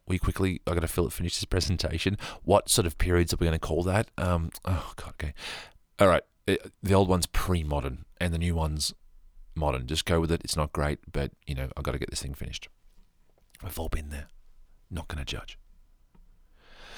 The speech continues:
Pre-modern whaling, uh, was more, um, rudimentary in nature, with hunters jumping in boats and chasing after whales with their handheld harpoons, um, as seen in the episode,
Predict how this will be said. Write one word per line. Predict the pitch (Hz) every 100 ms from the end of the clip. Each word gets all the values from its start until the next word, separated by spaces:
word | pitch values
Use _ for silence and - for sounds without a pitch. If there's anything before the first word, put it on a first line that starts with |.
| - -
Pre-modern | - 175 180 143 80 78
whaling, | 73 71 65 85 -
uh, | 95 82 80 71 -
was | 73 82 90
more, | 90 85 -
um, | 85 80 80
rudimentary | 104 95 87 78 76
in | 78 80 76
nature, | 80 76 - 60
with | 65
hunters | 78 78 76
jumping | - 67 - 80
in | 85
boats | - - -
and | 78
chasing | - 76 - 71
after | 71 98
whales | 80 50 - 90
with | 80
their |
handheld | 76 73 60 80 76 -
harpoons, | - 71 73 - 143 - - - - - - - -
um, | 80 76 76
as | 85 87 78 -
seen | - - 110 80 78 - -
in | 80 76 73
the | 80
episode, | 82 80 78 82 73 73 73